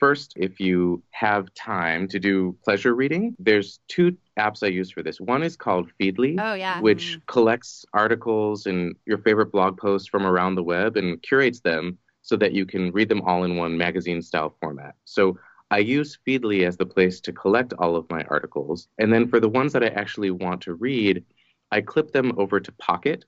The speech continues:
Speaker 1: which is another app.
Speaker 2: Oh, one of my favorites. I love
Speaker 1: Yeah.
Speaker 2: Pocket. Get pocket dot com.
Speaker 1: Yes, Pocket is amazing. And what I love about it is I commute to work on the train.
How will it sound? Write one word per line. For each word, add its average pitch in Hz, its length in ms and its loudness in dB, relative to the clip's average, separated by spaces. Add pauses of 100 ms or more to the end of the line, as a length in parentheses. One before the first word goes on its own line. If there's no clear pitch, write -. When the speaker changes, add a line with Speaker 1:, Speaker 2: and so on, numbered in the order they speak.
(140)
Speaker 1:
which - 160 -6
is 87 120 -2
another 85 320 2
app. 453 260 4
Speaker 2:
Oh, 359 260 -2
one 349 180 -4
of 381 60 -6
my 381 240 0
favorites. 359 640 -6
I 262 80 -6
love 277 380 -2
Speaker 1:
Yeah. 262 60 4 (160)
Speaker 2:
Pocket. - 260 -10 (120)
Get 247 200 -4
pocket 277 320 0
dot 226 200 -2
com. 226 220 -2
Speaker 1:
Yes, 135 220 0
Pocket 151 360 -2
is 139 160 -2
amazing. 104 760 -2
And 107 200 2
what 113 140 4
I 107 80 2
love 120 200 0
about 110 280 2
it 92 80 2
is 90 240 2
I 107 80 0
commute 113 300 -4
to 104 100 -6
work 92 240 -2
on 82 100 -6
the 80 60 -8
train. 78 420 -6